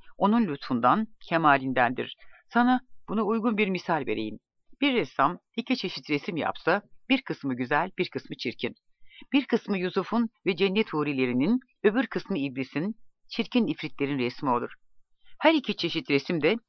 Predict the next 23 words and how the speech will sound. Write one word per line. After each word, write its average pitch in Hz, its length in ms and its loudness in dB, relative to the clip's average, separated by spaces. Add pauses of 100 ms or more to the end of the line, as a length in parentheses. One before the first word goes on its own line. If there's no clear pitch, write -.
(120)
o 233 140 2
üstadın 147 420 2
eseridir. 113 540 -4 (520)
Çirkini 254 440 6
kendi 226 260 4
çirkinliğini 147 540 0
gösterir, 131 600 0 (380)
üstadın 139 500 -2
değil. 113 240 -6 (1800)
Çirkinin 254 360 4
sureti 180 380 2
gayet 165 320 4
çirkin 160 300 -2
olur. 131 220 0 (540)
Bütün 269 220 2
çirkinlikleri 151 640 0
açıkça 147 400 0
nakşedilir. 120 600 0 (500)
Onda 262 260 8
üstadın 180 560 2
sanatı 175 460 2
meydana 127 320 0
çıkar. 120 400 2